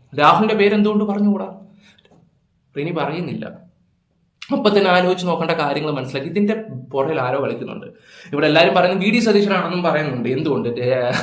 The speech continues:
ഒരു പിടുത്തമില്ല. രാഹുലും വി ഡി സതീശനും തമ്മിൽ ഉടക്കും കാര്യങ്ങളും ആണെന്നും പറയുന്നുണ്ട്. വി ഡി സതീശൻ നല്ല രീതിയിൽ ഗെയിം കളിക്കുന്നുണ്ട്. അതുപോലെ തന്നെ മറ്റുള്ള പാർട്ടികളാണെങ്കിൽ പോലും.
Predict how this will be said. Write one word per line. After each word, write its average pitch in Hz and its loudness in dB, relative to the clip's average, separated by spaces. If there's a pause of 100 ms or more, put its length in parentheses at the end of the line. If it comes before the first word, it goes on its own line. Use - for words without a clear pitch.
(240)
ഒരു 131 -4
പിടുത്തമില്ല. 135 -2
രാഹുലും 123 -2
വി 139 -8
ഡി 135 -8
സതീശനും 131 -6
തമ്മിൽ 127 -6
ഉടക്കും 120 -6
കാര്യങ്ങളും 127 -2
ആണെന്നും 131 -6
പറയുന്നുണ്ട്. 123 -4 (840)
വി 156 0
ഡി 180 -2
സതീശൻ 196 0
നല്ല 190 2
രീതിയിൽ 196 2
ഗെയിം 185 0
കളിക്കുന്നുണ്ട്. 156 -2 (720)
അതുപോലെ 165 2
തന്നെ 175 0
മറ്റുള്ള 165 0
പാർട്ടികളാണെങ്കിൽ 123 -2
പോലും. - -10